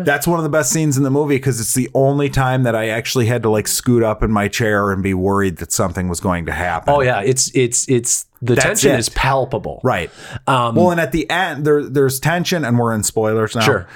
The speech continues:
Speaker 1: Okay, there's tension at the end, but it's such cartoony, Tarantino-esque violence that
Speaker 2: Mm.
Speaker 1: it doesn't, it's not real tension. You're just kind of laughing at what's happening.
Speaker 2: Oh, and that's why I loved it.
Speaker 1: I,
Speaker 2: But
Speaker 1: yes.
Speaker 2: I wanna say the thing that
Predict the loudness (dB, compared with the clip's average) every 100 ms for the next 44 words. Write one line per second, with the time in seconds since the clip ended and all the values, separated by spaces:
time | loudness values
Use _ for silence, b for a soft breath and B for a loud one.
0 | B 0 0 2 2 2 0 0 2 0
1 | 0 -2 -2 0 0 0 2 0 -2 -2
2 | -4 -4 -6 -4 -2 0 2 2 2 -2
3 | -4 -2 2 2 2 0 2 2 2 0
4 | -4 -6 -2 -2 0 0 0 -2 2 4
5 | 4 0 -2 0 -2 -2 -6 -4 -4 -2
6 | -2 0 0 0 -4 -4 -2 0 0 0
7 | -2 -2 -2 -4 -2 -4 -4 -4 -2 -2
8 | -2 -4 -4 -4 -4 0 2 2 2 0
9 | -2 0 0 0 -2 -2 -4 -4 0 4
10 | 4 2 -2 -2 -2 -2 -2 0 0 0
11 | 2 2 2 0 0 0 0 -2